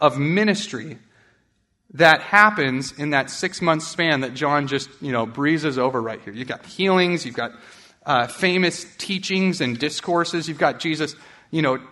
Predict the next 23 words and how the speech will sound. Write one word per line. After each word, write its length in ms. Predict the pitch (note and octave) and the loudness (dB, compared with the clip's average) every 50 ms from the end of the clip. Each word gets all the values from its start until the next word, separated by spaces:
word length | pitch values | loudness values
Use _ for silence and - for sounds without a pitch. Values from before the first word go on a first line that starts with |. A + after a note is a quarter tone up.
| - _ | -18 _
casting 460 | - - F3 F3 E3 - - G#3 F#3+ F3+ | -2 0 0 2 2 0 0 2 6 6
out 180 | E3+ D#3+ C#3 | 6 6 4
demons. 300 | E3 D#3+ E3+ F3 F#3 F#3 | 2 0 0 0 0 -2
He 100 | - F3 | -4 -6
feeds 300 | D#3+ - G#3 F#3 D#3+ - | -6 -6 -6 -6 -6 -6
four 280 | - - F3+ D#3 F#3+ G3+ | -4 -2 2 2 2 4
thousand 520 | G3+ G#3+ F#3 G3 G#3 G#3 G3 A3 G#3 G#3 | 6 8 8 8 8 6 4 2 2 2
people 480 | G#3+ A3 G#3 G#3 G#3 A3 A3 A#3 A#3 A3+ D3 | 0 -2 -2 0 2 2 2 2 0 -2 -4
as 140 | D3 C#3 | -4 0
well 260 | C#3 D3+ D#3 F#3 G#3 F3 | 4 4 6 6 8 6
after 260 | D#3+ E3 - F3 E3 | 6 6 4 2 -2
he 120 | E3 F#3 | -2 -2
had 200 | E3 D#3+ D#3+ - | -2 -2 -2 -2
already 300 | D3+ D#3 D#3+ E3+ E3+ E3 | 0 2 2 2 2 0
fed 240 | D3+ - E3 F3 F#3+ | 0 0 0 0 0
the 80 | G3 F#3 | 0 0
five 300 | - F#3 F#3 F#3 F#3 - | 2 4 4 4 2 2
thousand. 300 | F3 F3+ F#3+ G3 F#3+ F#3+ | 2 2 2 2 0 4
You've 80 | E3+ | 6
got 300 | A3+ G#3+ G3 - - - - - - - _ _ - | 6 6 6 4 -2 -16 -20 -20 -20 -20 _ _ 2
the 100 | E3 G3+ | 4 4
transfiguration. 1200 | G3+ - - A#3 A#3 A#3+ B3 A#3 A#3 - - B3+ A#3 G#3 A3+ G#3+ G3 G3 A3 A3+ - B3+ B3 B3 | 4 6 6 8 8 10 8 6 4 0 -2 -2 0 2 4 6 6 6 4 4 2 0 0 2
So 280 | B3 - A3+ G3+ - | 4 4 4 2 2